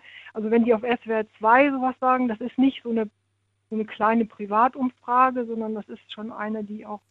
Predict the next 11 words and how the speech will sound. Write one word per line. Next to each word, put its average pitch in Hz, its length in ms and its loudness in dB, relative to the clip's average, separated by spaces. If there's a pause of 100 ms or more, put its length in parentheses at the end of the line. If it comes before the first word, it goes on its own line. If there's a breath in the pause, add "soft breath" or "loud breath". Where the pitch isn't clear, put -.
(560)
staatlich 196 540 -8
gesch-, - 400 -18 (560)
finanziert 202 580 -12
ist. 190 160 -18 (140)
Also 208 180 -6
die 226 320 -2 (300 soft breath)
haben, 233 340 4
es - 80 -16
gibt 247 200 -2
ja 214 120 4
auch, 220 260 -2